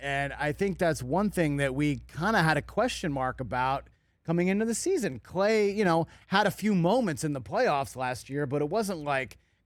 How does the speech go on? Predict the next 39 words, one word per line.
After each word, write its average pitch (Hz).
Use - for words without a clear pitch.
Klay 170
is 120
back 139
before 139
the 120
injuries. 131
You 127
know, 120
he 113
did 120
miss 110
two 165
years, 117
obviously, 107
but 120
Klay 262
has 185
been 147
throwing 165
up 165
some 123
big 117
numbers, 123
guys. 123
Just, -
eh, 156
just 165
look 185
at 156
his 127
last 143
five 131
games, 123
twenty-nine, 151
thirty-one, 131
the 120
big 131
fifty-four 147
explosion, 131